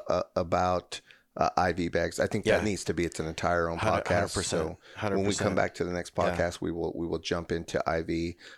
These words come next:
Speaker 1: Um, really, just so a, a quick breakdown of the,
Speaker 2: Yeah.
Speaker 1: of the podcast. It's, uh, you know, obviously water is king.
Speaker 2: Yeah.
Speaker 1: Um, you know, energy drinks,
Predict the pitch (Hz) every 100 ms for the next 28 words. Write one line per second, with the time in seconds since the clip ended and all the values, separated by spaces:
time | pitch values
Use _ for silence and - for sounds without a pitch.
0 | _ - 82 80 - - 123 127 113 -
1 | 113 - 107 90 - - - - 113 -
2 | - _ - _ - 92 107 - 104 101
3 | 98 95 104 101 90 98 110 - 87 -
4 | 87 90 - 90 90 87 87 - - _
5 | 87 90 - 90 95 - 104 104 _ _
6 | - 78 80 85 87 - 85 104 92 95
7 | 92 - - - 85 87 82 80 78 -
8 | - _ _ 90 85 82 80 - _ 87
9 | 90 87 87 90 92 -